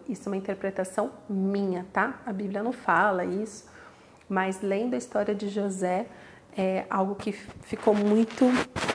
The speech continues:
marcante pra mim. Aí aqui dos versos de sete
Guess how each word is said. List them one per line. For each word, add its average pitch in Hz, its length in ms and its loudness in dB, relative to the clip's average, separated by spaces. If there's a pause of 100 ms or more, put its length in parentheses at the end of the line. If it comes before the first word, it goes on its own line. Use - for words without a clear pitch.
(140)
marcante 202 720 0
pra 185 200 -4
mim. - 160 -8 (500)
Aí 240 240 4
aqui 226 380 0
dos 196 240 2
versos 175 480 0
de 185 200 -2
sete - 1040 0